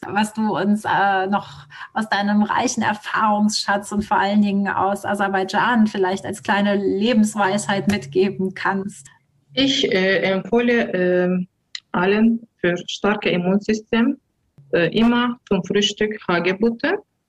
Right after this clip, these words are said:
Speaker 2: Äh, ich mache fast jeden Tag für meine Familie Tee aus Oregano oder Nelken oder Hagebutten. Oregano verwenden wir auch mit gegrilltem oder gekochtem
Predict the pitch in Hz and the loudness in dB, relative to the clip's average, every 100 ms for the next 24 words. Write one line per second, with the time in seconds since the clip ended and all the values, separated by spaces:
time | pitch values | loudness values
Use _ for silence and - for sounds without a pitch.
0 | - 180 185 185 185 - 185 - 202 226 | -2 0 2 2 0 0 0 0 0 2
1 | 226 202 180 180 - 226 247 233 262 262 | 0 0 -2 -2 0 0 2 2 0 0
2 | 202 190 185 180 165 175 170 226 247 262 | -2 0 0 0 -2 0 2 2 2 0
3 | 262 196 180 - 170 165 - 160 160 160 | 0 0 0 2 0 0 -2 0 0 2
4 | 196 220 240 262 233 185 165 165 170 214 | 2 4 2 0 -2 -2 0 0 2 0
5 | 233 240 254 247 185 180 185 180 170 156 | 0 -2 0 0 0 0 0 0 0 0
6 | 156 147 - - - _ _ _ 185 180 | 0 -2 -2 -6 -6 _ _ _ 0 0
7 | 175 190 262 381 381 190 180 208 240 196 | 2 2 2 0 0 -2 0 2 2 2
8 | 165 175 240 330 - 185 180 180 180 - | 2 2 2 0 -2 -2 0 0 -2 -2
9 | 170 165 226 269 - 269 320 294 226 185 | -2 0 0 0 0 0 2 2 2 0
10 | 196 190 196 247 240 165 | 0 -2 0 -2 -2 -6